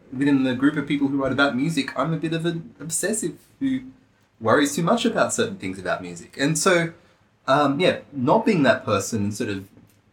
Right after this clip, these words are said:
you know, going through nineteen ninety-two in particular and ninety-three where I don't know some of the songs, it was sort of strange for me 'cause I wasn't paying attention to any other music apart from chart music, really, and sort of the songs my mum would play in the car. So,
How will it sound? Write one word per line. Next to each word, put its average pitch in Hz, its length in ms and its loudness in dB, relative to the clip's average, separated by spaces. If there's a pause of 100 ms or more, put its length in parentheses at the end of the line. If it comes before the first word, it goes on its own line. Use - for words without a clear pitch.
(220)
you 120 120 0
know, 104 160 -4 (160)
going 214 180 6
through 196 160 0
nineteen 180 320 4
ninety-two 143 420 2
in 131 100 0
particular 120 600 -2 (140)
and 107 300 -2
ninety-three 117 500 2
where 123 340 4
I 123 80 4
don't 170 240 0
know 226 320 0
some 127 220 -4
of 104 80 -4
the 92 80 -6
songs, 95 460 -10
it 117 80 -8
was 113 180 -4
sort 143 160 -2
of 117 60 -4
strange 208 340 -4
for 120 80 -6
me 95 240 -8 (340)
'cause 139 140 0
I 151 60 10
wasn't 175 340 4
paying 110 160 -2
attention 101 260 -4
to 110 80 -6
any 98 160 -2
other 90 140 -8
music 95 300 -6
apart - 260 -6
from 98 100 -10
chart 113 340 -2
music, 92 300 -12 (540)
really, 127 480 4
and 98 300 0
sort 95 140 -4
of 85 120 -10
the - 40 -12
songs 92 320 -4
my 90 140 -2
mum 101 160 0
would 110 140 -2
play 90 180 -4
in 87 60 -12
the 85 80 -16
car. 170 340 2
So, 127 340 -2